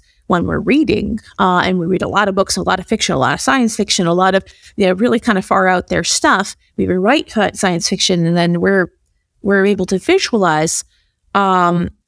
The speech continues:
and some of that is what I bring to my critique of A I art. Uh,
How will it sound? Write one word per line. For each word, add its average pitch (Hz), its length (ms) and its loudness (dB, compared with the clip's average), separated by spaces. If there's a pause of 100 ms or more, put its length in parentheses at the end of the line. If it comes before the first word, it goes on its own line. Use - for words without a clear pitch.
(320)
and 208 180 2
some 277 220 0
of 208 160 0
that 285 360 2 (400)
is 185 720 0 (1120)
what 202 240 2
I 175 120 2
bring 180 380 -2
to 175 580 -2 (100)
my 175 160 0
critique - 460 -4
of 170 140 -2
A 165 140 -2
I 165 180 -4
art. - 440 -2 (500)
Uh, 180 240 0